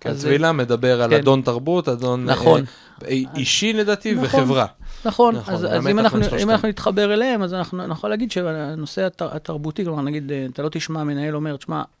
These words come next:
Speaker 2: הילדים פה ילמדו אופרה."
Speaker 1: מהמם.
Speaker 2: ותשאל אותו, "למה זה חשוב שהם ילמדו אופרה?" הוא יגיד, "כי אופרה חשובה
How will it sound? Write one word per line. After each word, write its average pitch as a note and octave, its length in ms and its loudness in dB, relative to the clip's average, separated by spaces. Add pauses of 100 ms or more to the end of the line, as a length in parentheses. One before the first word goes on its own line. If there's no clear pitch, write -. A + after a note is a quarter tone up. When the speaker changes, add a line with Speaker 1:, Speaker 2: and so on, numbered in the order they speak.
(320)
Speaker 2:
הילדים D3+ 380 -6
פה E3 120 -6
ילמדו D3 300 -4
אופרה." C#3+ 340 -4 (400)
Speaker 1:
מהמם. B2 240 -10 (520)
Speaker 2:
ותשאל B2+ 320 -14
אותו, C3 120 -10
"למה C#3 200 -2
זה C3+ 100 -6
חשוב C3+ 240 -8
שהם C3 160 -6
ילמדו A#2+ 220 -6
אופרה?" E3+ 240 -8
הוא G#3 80 -6
יגיד, G#3 140 -6
"כי F#3+ 140 -10
אופרה E3 320 -4
חשובה A2+ 380 -10